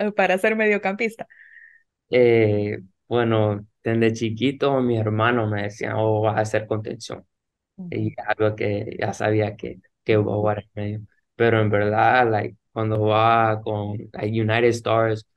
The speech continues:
Speaker 1: Ujú.
Speaker 2: jugaba de delantero, en high school jugaba de medio, hay veces que me usaban de central, pero yo sabía que, que mi fuerza era atacar y defender. So,
Speaker 1: Ujú.
Speaker 2: la posición como que me gustaba a mí para hacer los dos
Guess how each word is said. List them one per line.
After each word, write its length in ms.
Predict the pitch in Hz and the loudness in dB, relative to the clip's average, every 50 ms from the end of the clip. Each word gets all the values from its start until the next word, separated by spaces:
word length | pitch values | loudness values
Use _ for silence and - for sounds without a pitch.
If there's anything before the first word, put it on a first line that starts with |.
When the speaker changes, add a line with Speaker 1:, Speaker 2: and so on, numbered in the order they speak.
| _ | _
Speaker 1:
Ujú. 120 | - 190 190 | -16 -8 -2
Speaker 2:
jugaba 320 | 107 107 104 107 107 107 107 | 0 2 4 4 4 4 2
de 60 | 104 | -2
delantero, 880 | 104 - - - _ _ - 110 107 107 107 107 107 104 104 104 107 107 - _ _ _ _ - | -8 -14 -18 -20 _ _ -2 0 0 2 0 0 0 -2 -4 -4 -6 -10 -14 _ _ _ _ -10
en 220 | - 113 110 107 104 | -4 -2 -2 0 0
high 180 | 107 107 107 | 2 2 0
school 180 | 107 107 110 104 | 0 0 0 0
jugaba 260 | 101 104 104 104 104 | 0 2 2 2 2
de 160 | 101 101 101 101 | 0 -2 -4 -4
medio, 600 | 101 107 107 107 107 101 104 101 104 101 104 101 | -4 -2 0 0 0 0 -2 -2 -4 -4 -4 -4
hay 100 | 104 101 | -4 -2
veces 240 | 104 110 107 107 107 - | -2 0 0 -2 -2 -4
que 60 | 110 | -6
me 60 | 107 | -6
usaban 240 | 107 107 107 107 104 | -4 -4 -4 -2 -2
de 100 | 107 104 | -4 -4
central, 640 | - 104 107 117 107 - 113 110 104 104 104 104 - _ _ _ _ _ _ _ _ _ | -4 -6 -8 -8 -8 -4 -2 -2 0 -2 -2 -6 -8 _ _ _ _ _ _ _ _ _
pero 720 | - 117 117 113 113 110 107 104 101 101 104 107 110 - _ - | -2 2 4 4 4 4 4 4 2 0 -2 -4 -6 -10 _ -2
yo 120 | 113 113 | -2 0
sabía 340 | 113 123 117 120 117 113 110 | 2 2 2 2 2 2 0
que, 400 | 110 113 110 104 101 101 98 - _ _ _ _ _ _ _ _ _ _ _ - | 0 0 0 0 -2 -4 -6 -12 _ _ _ _ _ _ _ _ _ _ _ -2
que 320 | 117 113 110 107 107 104 | 2 2 4 4 2 2
mi 160 | 107 110 107 104 | 0 0 -2 -2
fuerza 500 | 107 113 120 120 120 117 - 120 110 113 | 0 2 2 2 2 0 0 0 0 2
era 380 | 113 110 104 104 101 101 - _ | 2 2 0 -2 -4 -6 -8 _
atacar 540 | - 110 110 107 113 110 104 104 117 120 123 | -4 -4 -2 -2 -4 -4 -2 0 0 2 4
y 60 | 120 113 | 4 4
defender. 560 | 113 110 110 107 104 107 107 104 104 104 107 - _ _ _ _ | 4 2 0 -2 -4 -2 -2 -2 -4 -4 -8 -12 _ _ _ _
So, 440 | - - 117 113 107 107 107 107 104 | -6 -2 0 2 4 4 2 2 0
Speaker 1:
Ujú. 40 | - _ - | -4 _ -8
Speaker 2:
la 140 | 113 - - | -8 -6 -2
posición 580 | 117 117 110 110 110 107 107 - 113 117 117 | -2 -2 -2 -2 -4 -4 -4 -4 -4 -4 -2
como 480 | 117 113 113 113 110 107 101 104 104 - _ _ - _ _ _ _ _ _ | -4 -4 -4 -2 -2 -4 -4 -6 -8 -12 _ _ -20 _ _ _ _ _ _
que 100 | - 110 | -4 -2
me 120 | 110 110 110 | 0 2 2
gustaba 360 | 107 104 104 117 113 110 110 | 2 0 0 0 0 0 2
a 40 | 113 | 2
mí 160 | 117 117 110 | 0 0 0
para 160 | 113 113 - | -2 -6 -8
hacer 200 | - - 120 110 | -4 -2 0 2
los 200 | 117 113 110 104 | 2 2 0 0
dos 380 | 110 113 123 143 - - - | 0 0 0 0 -4 -8 -16